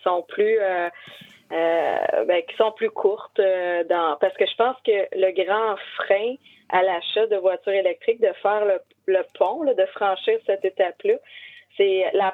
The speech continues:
peur, euh, des contraintes. De dire, « Ah, ben, je vais être obligée de m'a-, m'arrêter une demi-heure, je vais être obligée de m'arrêter comme, euh, quinze minutes. » Mais moi, euh, j'avais cette peur-là, j'avais cette contrainte-là.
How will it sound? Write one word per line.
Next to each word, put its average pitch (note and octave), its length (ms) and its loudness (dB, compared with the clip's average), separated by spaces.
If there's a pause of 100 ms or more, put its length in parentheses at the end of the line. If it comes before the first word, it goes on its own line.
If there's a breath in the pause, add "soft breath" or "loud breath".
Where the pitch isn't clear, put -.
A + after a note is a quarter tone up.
peur, B3+ 560 0
euh, F#3 440 0
des F#3 80 0
contraintes. G3+ 680 -2 (640)
De F3+ 280 0
dire, « G3 200 2
Ah, G#3+ 140 0
ben, F#3+ 100 0
je F3+ 40 -4
vais F#3 80 -2
être F3+ 100 -12
obligée F3+ 220 0
de G#3+ 60 -4
m'a-, F3+ 280 0
m'arrêter F3+ 520 0
une G3+ 120 -2
demi-heure, F#3 380 0
je G3 60 -2
vais F#3+ 80 2
être F3 100 -10
obligée F3 240 0
de G3 80 -4
m'arrêter F#3 500 0
comme, F#3+ 220 0
euh, E3+ 180 -2 (140)
quinze F#3+ 260 -2
minutes. » F3+ 480 -2 (420 loud breath)
Mais F3 480 0
moi, G3 360 0
euh, F#3+ 580 0
j'avais F#3+ 300 0
cette - 180 -2
peur-là, F#3+ 380 2
j'avais F#3+ 260 0
cette F#3 160 -6
contrainte-là. F#3+ 720 -2